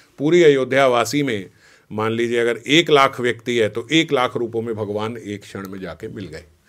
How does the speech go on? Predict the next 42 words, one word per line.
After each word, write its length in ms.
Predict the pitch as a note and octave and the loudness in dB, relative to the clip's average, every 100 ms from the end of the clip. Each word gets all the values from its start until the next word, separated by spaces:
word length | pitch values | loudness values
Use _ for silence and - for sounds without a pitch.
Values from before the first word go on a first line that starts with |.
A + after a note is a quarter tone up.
| _ _ F3+ | _ _ -4
ये 80 | |
भगवान 400 | D#3+ C3 A#2+ A2+ | -2 -2 -4 -6
का 160 | A#2+ B2+ | -6 -4
ऐश्वर्य 420 | G#2+ - F#2 D2+ | -4 -6 -14 -14
है। 180 | - - _ _ _ _ _ _ _ _ _ _ _ _ _ _ - | -20 -20 _ _ _ _ _ _ _ _ _ _ _ _ _ _ -2
परंतु 380 | A2 C3+ C#3+ D3+ | 0 -2 -4 -2
जैसे 360 | B2 A#2+ E3+ | -2 -2 -2
भगवान 440 | A#2+ G#2+ A2+ C3 A2+ | -4 -2 -2 -4 -8
शबरी 420 | - F#2+ B2 G3 | -8 -6 -6 -4
के 120 | A#2+ | -6
घर 180 | D2+ C2+ | -8 -16
आए, 240 | - _ _ _ _ _ - B2+ A#2+ D4+ - D4 B3+ A#3+ F#3 _ - | -20 _ _ _ _ _ -20 -20 -20 -20 -18 -16 -16 -16 -18 _ 2
ऐसे 360 | B2+ C3 A3 F3+ | 4 4 0 4
जब 180 | E3+ | 2
भगवान 600 | D#3+ C3 A#2 G#2+ G#2 G2 | 4 0 -2 -2 -4 -6
आते 240 | E2+ D2+ D#2 | -10 -14 -16
हैं 220 | F2 - _ _ _ _ _ _ - | -16 -18 _ _ _ _ _ _ -4
तो 100 | D#3 | -4
भक्त 540 | G#2 - C#3+ - - | -4 -2 0 0 -4
से 220 | F3 G3+ D3+ | -2 0 0
रीझ 440 | A2 C#3+ D3 G#2+ | -2 -6 -6 -8
के 200 | G#2+ A2 | -8 -10
आते 280 | C3 - - | -10 -18 -20
हैं। 200 | - - _ _ _ _ _ - - - | -20 -20 _ _ _ _ _ -20 -16 0
अयोध्या 500 | D#3 E3+ E3 E3+ G3 | 4 4 4 6 6
में 120 | G3+ | 6
आए 200 | F#3+ F#3+ | 6 6
तो 100 | G3 | 8
आप 180 | F3+ E3+ | 6 6
ये 100 | E3+ | 2
तो 100 | F#3 | 0
नहीं 120 | F#3 | 4
कहोगे 240 | E3+ E3+ F#3 | 4 6 4
ना, 120 | D#3+ | 6
अयोध्या 440 | D3 D3 D3 E3 | 6 6 6 4
के 140 | D#3+ C3+ | 6 4
हर 160 | D#3+ | 4
व्यक्ति 340 | D#3 D3+ D#3 D3+ | 4 0 -2 0
से 80 | |
भगवान 400 | D3+ B2+ C3 C3 | 0 2 0 0
रीझ 240 | A#2 A#2+ A2 | -4 -6 -6
के 220 | A#2 | -8